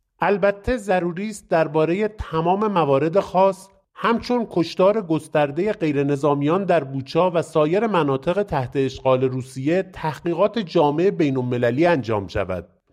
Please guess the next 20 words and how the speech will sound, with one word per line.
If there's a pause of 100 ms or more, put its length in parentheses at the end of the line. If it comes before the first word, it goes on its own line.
با
تکمیل
این
تحقیقات
چند
راه
دادخواهی
وجود
دارد: (420)
پیگیری
این
پرونده
در
دادگاه
لاهه، (320)
محاکمه
متهمین
در
دادگاه‌های
اوکراین